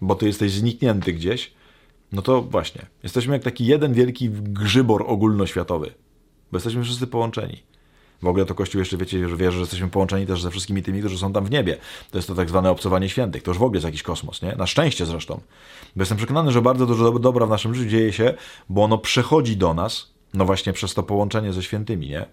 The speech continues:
Jakkolwiek to działa, gdziekolwiek to jest. Ale duchowość, rze-, rze-, rzeczywistość duchowa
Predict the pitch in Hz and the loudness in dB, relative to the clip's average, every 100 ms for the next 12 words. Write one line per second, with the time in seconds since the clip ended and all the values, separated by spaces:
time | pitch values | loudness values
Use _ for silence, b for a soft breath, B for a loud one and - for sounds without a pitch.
0 | _ - - 104 120 - - 147 90 85 | _ -12 -6 -4 -4 -4 0 2 0 -2
1 | 95 120 123 62 55 - - B B B | -6 -6 -6 -6 -6 -8 -16 B B B
2 | - 92 92 123 165 127 120 - 131 110 | -4 -2 0 0 0 -2 -2 -2 0 4
3 | 131 107 107 147 151 117 113 110 87 87 | 4 4 2 -2 0 0 2 2 2 0